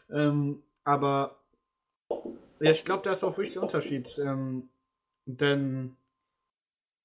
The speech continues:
wie weit wird der typische, äh, der stereotypische,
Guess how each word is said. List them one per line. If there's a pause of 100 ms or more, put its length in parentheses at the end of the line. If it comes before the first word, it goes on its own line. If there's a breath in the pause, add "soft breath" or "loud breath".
(320)
wie (400)
weit
wird
der
typische,
äh,
der
stereotypische,